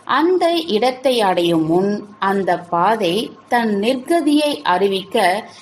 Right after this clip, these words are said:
கைகளை விரிப்பது போல இரண்டு கிளைகளை காட்டியது. அந்த கிளைகளும் திசை தெரியாது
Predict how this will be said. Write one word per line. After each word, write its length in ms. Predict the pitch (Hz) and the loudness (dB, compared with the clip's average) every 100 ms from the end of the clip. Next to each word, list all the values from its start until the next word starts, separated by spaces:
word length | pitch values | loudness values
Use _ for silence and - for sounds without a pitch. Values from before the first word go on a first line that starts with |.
| - | -20
கைகளை 580 | - 262 330 339 339 330 311 | -2 2 4 4 2 4 2
விரிப்பது 580 | 202 208 254 - 233 208 | 2 0 0 -2 -2 0
போல 540 | 175 170 220 247 175 170 - | 0 0 2 2 -2 -6 -8
இரண்டு 560 | 208 269 349 359 320 - | 0 2 2 2 0 -2
கிளைகளை 580 | 214 233 226 185 220 | 0 2 2 0 -2
காட்டியது. 540 | - 180 180 180 165 165 - - - - - - - - - - - - - - | 0 0 0 0 0 -2 -12 -20 -20 -20 -20 -20 -20 -20 -20 -20 -20 -20 -20 0
அந்த 360 | 240 339 392 381 - | 2 2 2 0 0
கிளைகளும் 840 | 247 240 247 247 226 175 240 240 | 0 2 2 2 0 0 -4 0
திசை 340 | 202 226 330 339 | 2 2 2 2
தெரியாது 920 | 339 214 202 190 170 156 180 214 - | 0 0 2 2 2 2 0 0 -2